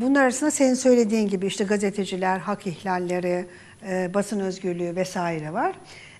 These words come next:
E, bugün bir, e,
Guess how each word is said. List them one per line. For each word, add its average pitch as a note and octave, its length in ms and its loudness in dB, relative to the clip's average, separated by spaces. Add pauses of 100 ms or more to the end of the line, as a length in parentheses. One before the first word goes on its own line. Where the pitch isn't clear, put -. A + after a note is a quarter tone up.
E, G#3+ 360 0
bugün C#4 560 4
bir, A3 440 0
e, F#3 680 0